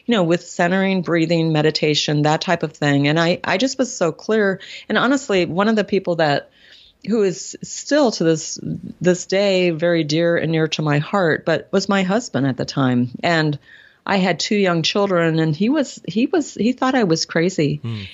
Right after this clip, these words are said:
Speaker 1: And we actually ended up getting divorced, which again was a, <laughs> another thing of,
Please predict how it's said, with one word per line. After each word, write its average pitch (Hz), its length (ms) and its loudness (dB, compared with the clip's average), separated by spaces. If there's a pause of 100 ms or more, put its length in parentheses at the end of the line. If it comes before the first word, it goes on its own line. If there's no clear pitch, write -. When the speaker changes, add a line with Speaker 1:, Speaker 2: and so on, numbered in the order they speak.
(100)
Speaker 1:
And 208 140 0
we 269 200 2
actually 220 320 0
ended 185 220 2
up 165 120 0
getting 175 280 0
divorced, 160 640 0
which 180 160 0
again 196 360 2
was 175 180 0
a, 165 200 0 (300)
<laughs> - 420 -4
another 240 420 2
thing 196 360 0
of, 170 220 2